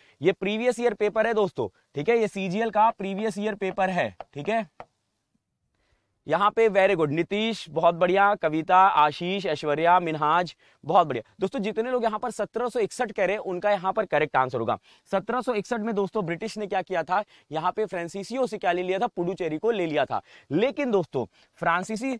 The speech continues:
शांत नहीं बैठे थे, फ्रेंच ने फिर से वापस इसको रिस्टोर किया था सत्रह सौ तिरसठ में। सत्रह सौ तिरसठ में वापस से ले लिया था, किसके तहत दोस्तों, ट्रीटी of पेरिस के तहत। किसके तहत दोस्तों, ट्रीटी of पेरिस के तहत ले लिया था, ये भी याद रखेगा, ये आपसे पूछा जाता है।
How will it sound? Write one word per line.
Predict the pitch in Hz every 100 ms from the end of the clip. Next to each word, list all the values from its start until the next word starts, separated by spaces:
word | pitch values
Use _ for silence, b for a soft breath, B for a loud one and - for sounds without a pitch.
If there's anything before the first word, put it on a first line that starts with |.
| _
शांत | - 175 214
नहीं | 208 208
बैठे | 226 214
थे, | 226
फ्रेंच | 233 170 185 220 226
ने | 226 220
फिर | 220 220
से | 247
वापस | 214 190 226 202
इसको | - 233 233 b b
रिस्टोर | 131 214 247 240 233
किया | 208 202 196
था | 220
सत्रह | 208 190 - 208 233
सौ | 233
तिरसठ | 226 190 180 220 165
में। | 131 107 b b
सत्रह | - 180 226 233
सौ | 226
तिरसठ | 214 190 220
में | 226
वापस | 170 165 175 240
से | -
ले | 214 185
लिया | 196 185
था, | 202 208 B B B
किसके | 202 - 247
तहत | 214 220
दोस्तों, | 190 196 214
ट्रीटी | 180 185 180 208
of | 202 -
पेरिस | 165 180 -
के | 180
तहत। | 156 135 107
किसके | - - 185
तहत | 180 180
दोस्तों, | 175 208 220 b b b
ट्रीटी | 175 185
of | 233 226 -
पेरिस | 165 180 -
के | 196
तहत | 175 180
ले | 165 175
लिया | 185 180
था, | 185
ये | 151 151
भी | 170
याद | 170 165
रखेगा, | 165 170 175
ये | 175
आपसे | 139 - 160
पूछा | 151 151 190
जाता | 175
है। | 175